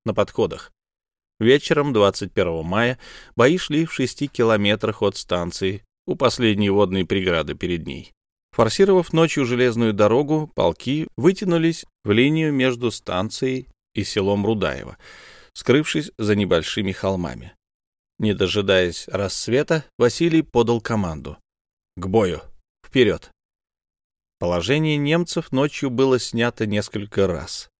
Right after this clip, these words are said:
и фотографии у него были. Цели распределены, лесопосадки, обычные для этой местности, обрамляли поля. Они же служили укрытием для немецкой артиллерии, но взять башню и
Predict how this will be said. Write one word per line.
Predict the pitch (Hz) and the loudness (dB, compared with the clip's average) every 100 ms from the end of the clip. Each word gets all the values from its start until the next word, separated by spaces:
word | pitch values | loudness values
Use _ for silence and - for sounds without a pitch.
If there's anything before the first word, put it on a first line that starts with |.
| _ _ | _ _
и | 120 | -4
фотографии | 107 107 104 95 107 117 120 | -4 -2 -2 2 2 0 -2
у | 113 | 0
него | 107 104 | 0 0
были. | 107 87 78 - _ _ _ _ _ _ _ _ _ | 0 -4 -8 -12 _ _ _ _ _ _ _ _ _
Цели | - 127 143 160 - - - | 2 4 4 0 -4 -12 -4
распределены, | 123 - 123 110 101 98 117 120 _ _ _ | -2 0 0 0 0 0 -2 -6 _ _ _
лесопосадки, | 107 110 - 104 - 127 - | -2 -2 -2 -2 0 -2 -2
обычные | 80 73 95 - 107 82 | -4 -4 -6 -6 -6 -6
для | 80 - | -8 -4
этой | 95 95 | -4 -4
местности, | 92 110 - 113 - 107 _ _ _ - | -4 -4 -2 -4 -4 -6 _ _ _ -4
обрамляли | 120 127 139 143 | 0 2 2 -2
поля. | 139 107 82 80 - _ _ _ - - - - _ | -2 -4 -4 -8 -18 _ _ _ -20 -20 -20 -20 _
Они | 113 180 | 0 2
же | 196 180 | 2 0
служили | 156 135 131 143 | 0 0 2 2
укрытием | 139 110 117 123 156 156 | 0 2 2 2 0 0
для | 120 95 | 2 2
немецкой | 92 92 95 - - 104 - | 2 0 -2 -2 -4 -6 -6
артиллерии, | 101 - 104 82 69 69 78 - - - | -8 -6 -4 -4 -6 -10 -12 -16 -20 -6
но | 107 113 | -2 0
взять | 101 113 98 | 0 -2 0
башню | 92 107 - 113 107 - | 0 -2 -2 -4 -4 -6
и | 90 78 | -10 -10